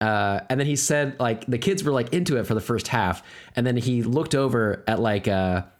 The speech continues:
a, a six-year-old girl across the aisle from him crying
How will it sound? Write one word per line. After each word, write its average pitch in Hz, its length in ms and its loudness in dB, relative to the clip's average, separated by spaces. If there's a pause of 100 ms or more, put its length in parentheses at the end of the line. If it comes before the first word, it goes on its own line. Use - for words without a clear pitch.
(160)
a, 107 160 0 (120)
a 107 60 2
six-year-old 139 600 0
girl 101 460 2
across 123 360 0
the 120 80 2
aisle 95 220 2
from 98 180 0
him 95 300 0 (480)
crying 113 720 2